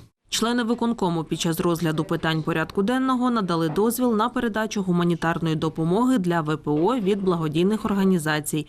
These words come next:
та дозволили проведення ярмарку "Все для саду та городу" на майданчику біля стадіону "Ніка" з дев'ятого по двадцять перше квітня.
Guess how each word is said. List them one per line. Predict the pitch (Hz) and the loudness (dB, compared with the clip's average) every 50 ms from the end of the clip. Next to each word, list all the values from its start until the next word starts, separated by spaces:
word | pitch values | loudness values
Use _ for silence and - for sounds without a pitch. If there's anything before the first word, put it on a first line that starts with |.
| - _ | -8 _
та | - 202 175 | -2 -2 -2
дозволили | 156 147 147 156 156 156 160 156 151 151 151 | -2 -2 -4 -4 -2 0 0 2 2 0 0
проведення | - - 147 147 165 190 202 240 247 254 254 | -2 -2 -2 -2 0 0 0 0 0 0 0
ярмарку | 240 180 165 151 156 156 175 196 196 - 226 | 0 0 0 0 0 0 0 -2 -2 -2 -4
"Все | 214 - - 180 170 | -4 -2 -2 -2 0
для | 175 196 208 208 | 0 0 -2 -2
саду | 208 - 175 160 165 190 190 | -2 0 0 0 0 0 -2
та | - 180 175 | 0 0 -2
городу" | 185 196 220 220 190 160 160 151 160 156 | 0 0 0 0 0 0 0 -2 -2 -2
на | 156 156 151 | 0 0 0
майданчику | 147 147 147 139 151 147 160 185 185 220 220 - 254 | 0 -2 -2 -2 0 0 0 0 0 0 0 0 0
біля | 233 254 240 247 226 | 2 2 2 2 0
стадіону | 233 - 196 165 143 151 151 151 147 147 | -2 -2 -2 0 0 0 0 0 0 0
"Ніка" | 147 147 156 175 185 - 226 | 0 0 0 0 0 0 -2
з | 233 226 | -2 0
дев'ятого | 254 240 196 170 156 156 156 - 185 196 220 | 0 0 2 2 0 0 0 0 0 0 0
по | 214 - 240 226 | 0 0 -2 -2
двадцять | 170 156 156 151 151 - 180 - - | -2 -2 -2 -2 -2 -2 -4 -4 -4
перше | - 151 147 - - - | -4 -4 -4 -4 -4 -6
квітня. | 160 - - 170 165 - - 165 160 156 | -6 -4 -2 -4 -2 0 0 0 -2 -2